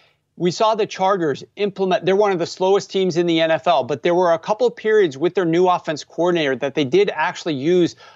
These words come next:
a little bit of tempo and had some moderate success. I mean,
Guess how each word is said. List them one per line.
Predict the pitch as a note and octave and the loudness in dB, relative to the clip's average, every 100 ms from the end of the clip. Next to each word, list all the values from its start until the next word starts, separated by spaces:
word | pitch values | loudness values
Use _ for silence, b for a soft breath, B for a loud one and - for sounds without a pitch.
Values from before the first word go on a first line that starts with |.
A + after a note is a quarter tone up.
| B | B
a | E3+ | -2
little | E3+ F3+ | 0 0
bit | E3+ E3+ | 0 0
of | C#3+ | -2
tempo | E3+ F3+ F3 C#3+ | -2 -2 0 0
and | D#3 D3 | -2 -4
had | E3 F3 E3 - b | -2 -2 -4 -8 b
some | b - A3 | b -6 0
moderate | A3 G#3+ G3+ E3+ - | 2 2 2 -2 -4
success. | C#3+ - E3 C#3 | -12 -4 -4 -4
I | D3 | -6
mean, | D#3 | -6